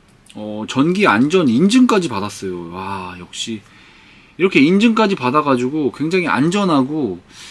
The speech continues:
어, 저도 딱 봤을 때, "아, 이런 제품들은 제 구독자분들도 그렇고, 아, 이런, 이런 착한 제품은 소개를 해도 좋겠다"라는 생각에서 제가 소개를 해드리는데,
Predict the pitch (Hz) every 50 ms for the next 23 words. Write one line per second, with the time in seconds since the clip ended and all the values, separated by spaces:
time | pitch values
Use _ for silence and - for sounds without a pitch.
0 | - - - - - 117 117 113 104 - 139 156 180 175 156 - - 185 - -
1 | 120 120 - 143 127 - 135 - 113 120 113 113 131 175 180 151 - 120 - -
2 | 151 151 135 135 131 156 190 240 233 - - - - - - - - _ _ -
3 | - 117 120 120 117 - - - 135 123 - 139 127 110 113 110 107 117 110 101
4 | 104 104 104 98 92 - - - 185 202 - - 101 101 101 104 117 120 127 127
5 | 120 143 156 160 160 151 147 139 127 113 95 - - - - - - 240 208 165
6 | 131 - - 131 127 120 113 - - 226 208 214 202 190 170 196 180 175 160 -
7 | - - - 151 - - 104 107 113 98 90 - _ - - 113 113 135 151 147
8 | 135 123 117 101 117 107 - 98 90 95 95 - 135 143 147 139 131 135 139 131
9 | 120 123 113 107 110 117 143 135 104